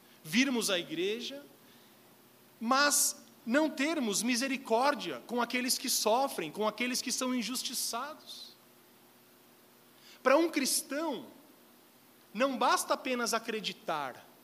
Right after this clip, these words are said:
mas é necessário que as suas ações demonstrem aquilo que você acredita.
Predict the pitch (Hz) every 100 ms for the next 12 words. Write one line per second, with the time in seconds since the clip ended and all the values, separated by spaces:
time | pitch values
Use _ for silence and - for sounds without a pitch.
0 | - - - - - 196 202 269 285 269
1 | 240 - 262 254 - 208 - 294 285 226
2 | 196 - - 294 330 165 113 - - -
3 | - - 175 220 202 285 359 - 254 226
4 | 208 220 196 202 165 175 - 156 160 151
5 | 123 131 107 -